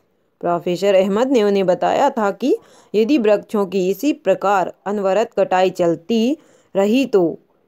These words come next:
वर्षा एवं भूमि की उर्वरता में कमी आ जाएगी। वर्षा कम होगी और भूमि जो उपजाऊ होती है, हमें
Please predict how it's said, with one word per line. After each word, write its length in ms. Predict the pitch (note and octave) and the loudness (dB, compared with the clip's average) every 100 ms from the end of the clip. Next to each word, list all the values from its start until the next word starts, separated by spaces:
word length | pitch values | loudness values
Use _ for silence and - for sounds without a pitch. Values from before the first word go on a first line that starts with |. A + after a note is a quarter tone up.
| - | -12
वर्षा 380 | E3 F3 F3 B3+ | -4 -4 -2 -2
एवं 440 | - G#3+ G3 A#3+ F3+ | 2 2 0 -4 -4
भूमि 400 | G3 G#3 C#4 C4+ | -4 -2 0 0
की 160 | G#3+ G#3 | -2 0
उर्वरता 520 | G3+ G3 F#3 F3+ F#3 | 0 0 0 -2 0
में 160 | B3+ | -2
कमी 340 | C4+ G#3 G3+ G3 | -2 -2 0 2
आ 120 | F3+ | 0
जाएगी। 460 | E3+ E3 D#3 D#3+ E3 - - - | 0 0 -2 -6 -10 -16 -20 -8
वर्षा 360 | F#3 G3+ G3+ A#3 | -2 -2 0 -2
कम 260 | A3 F#3 G3+ | -2 -4 -2
होगी 500 | A#3 B3+ B3+ C4+ F3+ _ _ - | 0 0 0 -2 -4 _ _ -2
और 360 | G#3 G#3 G3+ - _ _ _ _ _ _ _ _ - | 0 2 -2 -8 _ _ _ _ _ _ _ _ -12
भूमि 400 | F#3 F#3+ G#3+ C4 | -6 -2 0 2
जो 120 | G#3+ | 2
उपजाऊ 380 | F#3 E3+ A3+ C4+ | 2 2 2 2
होती 320 | A#3+ G#3 G3 | 2 2 0
है, 60 | G#3+ | 0
हमें 400 | G#3+ G3 A3+ | 0 -2 -2